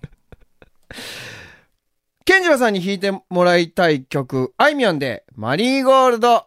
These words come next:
またはがきします。あら、も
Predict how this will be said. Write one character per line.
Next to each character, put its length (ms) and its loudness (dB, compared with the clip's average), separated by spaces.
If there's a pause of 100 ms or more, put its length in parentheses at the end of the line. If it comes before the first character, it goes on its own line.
ま 340 -8
た 140 -4
は 140 2
が 120 0
き 60 -6
し 80 -6
ま 100 2 (160)
す。 360 -8 (880)
あ 40 0
ら、 200 0 (320)
も 400 -2